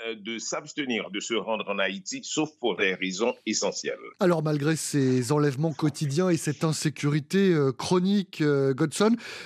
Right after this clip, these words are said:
Speaker 2: le patron intérimaire de la police d'Haïti est satisfait de lui-même. Un Franz Elbé dressait hier le bilan de ses six premiers mois à la tête de la P N H.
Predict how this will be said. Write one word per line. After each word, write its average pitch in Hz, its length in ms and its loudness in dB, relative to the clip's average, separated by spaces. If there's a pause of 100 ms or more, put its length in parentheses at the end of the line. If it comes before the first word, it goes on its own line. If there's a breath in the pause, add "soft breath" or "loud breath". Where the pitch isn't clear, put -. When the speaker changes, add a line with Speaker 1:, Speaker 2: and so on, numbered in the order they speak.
(140 loud breath)
Speaker 2:
le 156 140 4
patron 240 360 2
intérimaire 175 400 2
de 151 60 0
la 147 80 2
police 170 420 2
d'Haïti 180 720 2
est 175 80 2
satisfait 220 640 0
de 170 100 4
lui-même. 185 380 6
Un 156 120 2
Franz 202 520 2
Elbé 160 300 4
dressait 151 340 0
hier 156 120 2
le 147 140 4
bilan 143 240 2
de - 40 -4
ses 139 140 -4
six - 220 0
premiers 160 340 0
mois 151 160 2
à 151 40 2
la 135 100 2
tête 143 200 0
de 139 80 0
la 127 140 2
P 143 140 0
N 139 140 2
H. 196 280 0